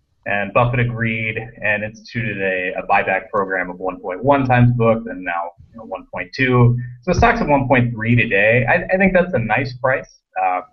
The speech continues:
probably got some upside to a fair value, maybe around one point five. And there's not much downside, you know, with something like one point two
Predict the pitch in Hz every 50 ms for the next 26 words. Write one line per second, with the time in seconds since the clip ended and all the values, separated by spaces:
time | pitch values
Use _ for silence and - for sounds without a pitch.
0 | _ _ _ - _ _ _ _ - 113 107 107 104 104 101 98 - 95 98 98
1 | 101 98 - - 107 104 104 101 90 92 92 90 90 - - 95 95 92 95 92
2 | 90 92 95 95 98 98 98 92 92 92 92 92 90 - 147 143 143 143 147 -
3 | - 98 92 - - - 90 90 92 90 95 - - _ _ _ _ _ _ -
4 | 104 107 104 120 123 120 117 110 110 - - 110 110 110 113 113 117 110 104 101
5 | 101 101 98 101 - _ _ _ 110 104 98 95 92 95 95 - - - 110 98
6 | - 95 92 92 90 87 87 98 95 92 - - 98 92 90 90 _ - 104 98
7 | 98 98 92 87 -